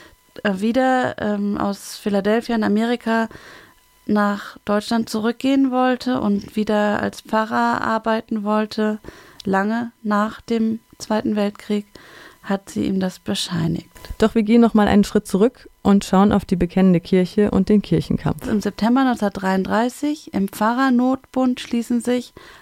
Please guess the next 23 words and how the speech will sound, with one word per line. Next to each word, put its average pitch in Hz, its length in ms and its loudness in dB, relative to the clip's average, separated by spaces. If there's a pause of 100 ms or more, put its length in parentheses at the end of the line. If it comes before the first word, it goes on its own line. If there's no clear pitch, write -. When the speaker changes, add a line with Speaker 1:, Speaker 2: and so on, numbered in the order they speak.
(120)
Speaker 1:
reichsweit 240 800 -4
wie 220 220 -2
in 202 220 0
Nassau, 226 580 0
Hessen, 240 560 -2 (340)
Pfarrer 233 400 -2
zusammen, 220 460 -2
die 214 100 -2
mit 208 160 0
der 202 80 -2
Politik 190 560 -4
der 196 140 -2
deutschen 214 400 -2
Christen 247 640 -4 (400)
nicht - 300 -4
einverstanden 240 800 -2
sind, 240 220 -2
insbesondere 214 840 -2
nicht 202 380 -2
mit 196 160 -4
dem 208 180 -4
Aria-Paragraphen. 175 1400 -2 (1200)
Und 208 720 -2